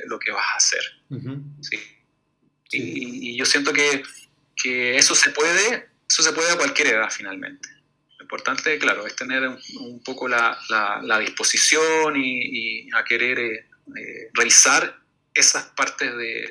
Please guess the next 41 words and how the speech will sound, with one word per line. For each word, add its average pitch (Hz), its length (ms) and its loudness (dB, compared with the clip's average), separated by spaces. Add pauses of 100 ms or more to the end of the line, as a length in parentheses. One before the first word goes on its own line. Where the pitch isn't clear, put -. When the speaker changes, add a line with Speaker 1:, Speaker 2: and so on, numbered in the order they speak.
Speaker 1:
de 120 100 -6
sí - 140 -4
mismo, - 300 -12
¿no? - 180 -18 (480)
Speaker 2:
Sí. 123 300 -14 (600)
Em, 151 600 -6 (420)
Víctor, - 500 -4
eh, - 100 -10
quizá 190 220 -4
esta 202 160 -2
parte 202 200 -2
va 196 60 0
a 190 40 -2
ser 185 140 -6
como 180 180 0
muy 185 160 -2
cuadrada, 156 440 2
pero, 135 420 -4 (520)
em, 139 720 2 (880)
los 170 160 -2
atletas 214 520 2 (1120)
siempre, 226 400 2
porque - 380 -4
la 190 100 2
idea 220 180 4
es 226 80 -6
que 202 200 -2
centrar 196 560 -2
en, 175 280 -6
en 165 120 -4
la 165 80 0
mente, 143 320 0
en 127 80 -8
la 135 80 -6
mente, 185 240 -6
en 180 40 -2
la 180 80 -2
mente, 175 200 -4
en 160 40 -2
la 151 60 0
mente. 123 340 -10